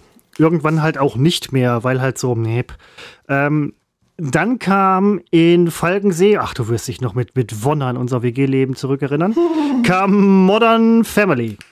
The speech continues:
Speaker 1: Äh, was ich auch vorher schon mal gehört habe, aber dachte halt so, pff. Ähm, dann haben wir das gesehen, ein paar Folgen, und das ist, glaub ich, so ein bisschen für mich der Punkt, wo ich irgendwie auch befürchtet habe, jetzt wird dieser alte Scheiß wieder aufgewärmt. Nein, aber es war ein intelligenter,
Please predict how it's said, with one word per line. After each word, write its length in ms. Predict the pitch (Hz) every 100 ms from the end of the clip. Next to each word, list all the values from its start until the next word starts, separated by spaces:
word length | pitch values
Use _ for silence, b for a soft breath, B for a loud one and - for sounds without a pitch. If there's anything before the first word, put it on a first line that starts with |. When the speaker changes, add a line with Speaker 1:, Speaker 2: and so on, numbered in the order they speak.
| _ -
Speaker 1:
Äh, 400 | 143 165 170 165
was 360 | - 139 160 185
ich 140 | 190
auch 140 | 160 196
vorher 280 | - 214 190
schon 180 | 190
mal 100 | 180
gehört 380 | 151 135 185 -
habe, 160 | 202 196
aber 160 | 156 143
dachte 240 | 147 147
halt 160 | 135 -
so, 160 | 139
pff. 420 | 107 62 53 50 - _ _ _ _ _ _ _ _ _
Ähm, 420 | 143 147 156 160 - _ _ _ _
dann 260 | 151 160 190
haben 120 | 214
wir 60 | 220
das 180 | 208 -
gesehen, 340 | 143 185 240
ein 60 | 220
paar 160 | 156
Folgen, 340 | - 147 160 185
und 180 | 165 - 175 131
das 180 | 180 208
ist, 160 | 214 -
glaub 160 | 190
ich, 80 | 196
so 60 | 175
ein 80 |
bisschen 240 | 185 - 185
für 140 | 160
mich 160 | 170 -
der 120 | 190
Punkt, 380 | - 190 226 -
wo 100 | 156
ich 180 | 151 156
irgendwie 300 | 160 165 156
auch 80 |
befürchtet 460 | 156 131 170 180 170
habe, 200 | 175 175
jetzt 200 | 156 -
wird 100 | 160
dieser 180 | 156 139
alte 200 | 143 160
Scheiß 320 | - 147 -
wieder 120 | 143
aufgewärmt. 540 | 123 160 139 135 151 135
Nein, 220 | 135 180
aber 100 | 180
es 120 | 156
war 80 | 147
ein 40 |
intelligenter, 680 | 147 139 139 135 160 175 185